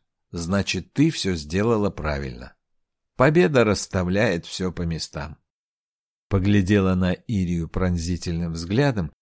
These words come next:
и тихо добавила: «Ты сделала первый шаг навстречу своей судьбе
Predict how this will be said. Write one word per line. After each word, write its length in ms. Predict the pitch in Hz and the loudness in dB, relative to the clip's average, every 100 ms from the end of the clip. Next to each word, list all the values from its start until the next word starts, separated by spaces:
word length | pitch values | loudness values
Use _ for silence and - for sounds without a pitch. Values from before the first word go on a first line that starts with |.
| _ _ | _ _
и 120 | 113 | -6
тихо 380 | 104 123 104 98 | -4 -4 -4 -2
добавила: 680 | 98 98 92 80 78 67 - _ _ | -2 0 -2 -2 -8 -12 -16 _ _
«Ты 140 | 131 131 | 0 0
сделала 640 | 131 120 127 131 131 107 | 0 0 0 0 -2 -4
первый 360 | - 95 92 90 | -4 -4 -2 -4
шаг 300 | - 87 - | -4 -6 -6
навстречу 640 | 95 - - 92 87 85 | -8 -8 -8 -6 -6 -8
своей 440 | - 90 85 85 | -10 -8 -8 -6
судьбе 560 | 71 82 78 73 78 | -8 -8 -10 -10 -10